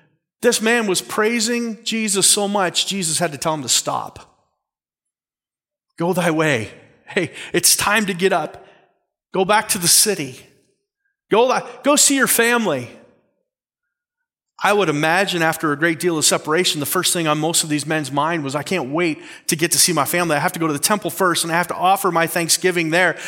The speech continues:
and I have to be inspected by the priest, 'cause only the priest can declare you clean." And he says, "Then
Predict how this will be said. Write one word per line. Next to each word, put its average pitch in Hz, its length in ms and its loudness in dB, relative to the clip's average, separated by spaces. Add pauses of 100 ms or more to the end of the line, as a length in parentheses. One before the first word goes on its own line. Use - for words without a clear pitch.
and 151 120 0
I 175 40 4
have 190 140 2
to 180 60 -10
be 185 100 0
inspected 180 480 2
by 165 160 4
the 151 80 -4
priest, 208 340 0
'cause 160 140 -2
only 190 160 0
the 147 80 -6
priest - 340 0
can 165 120 -2
declare 180 360 -2
you 160 180 -4
clean." 185 380 -2 (240)
And 180 120 2
he 160 40 -2
says, 151 220 0
"Then 220 240 4